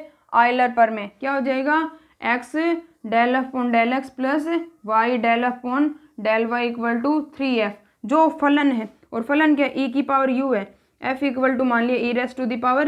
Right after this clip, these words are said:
u। तो यहाँ से x del upon del x e raise to the power u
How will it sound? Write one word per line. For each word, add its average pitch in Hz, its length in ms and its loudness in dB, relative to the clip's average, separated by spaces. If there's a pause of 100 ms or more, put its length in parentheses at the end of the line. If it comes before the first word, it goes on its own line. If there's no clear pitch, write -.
(140)
u। 214 160 0 (420)
तो 226 40 -6
यहाँ 220 200 -2
से 277 200 -2 (260)
x 285 320 0 (600)
del 254 400 4
upon 262 360 -2
del 220 300 2
x 233 140 -10 (280)
e 262 200 -2
raise 262 260 -2
to 262 100 -4
the 240 160 -2
power 240 300 2
u 214 320 -4